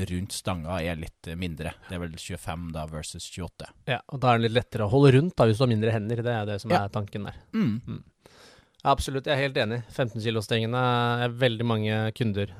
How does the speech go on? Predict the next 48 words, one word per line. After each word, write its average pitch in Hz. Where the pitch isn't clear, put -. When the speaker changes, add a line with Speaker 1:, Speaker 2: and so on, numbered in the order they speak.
Speaker 2:
eh, 113
og 110
stort -
sett 147
kvinnelige 113
kunder, 131
men 170
også 123
noen 160
mannlige 120
som 156
liker 113
de 104
bedre. -
Speaker 1:
Ja. 196
Speaker 2:
Så -
veldig 107
bra. -
Nei, 135
det 165
er 165
veldig 151
allsidig. 135
En 143
stang 143
er 117
jo 123
allsidig. 123
Det 117
er 120
jo -
det 113
Speaker 1:
Mm. -
Speaker 2:
man 120
sier. 117
Du 135
ka-, 113
har 123
du 127
en 135
stang? 143
Vi 135
har 123
jo 123
også 120
en 127
stang 117
hjemme. 123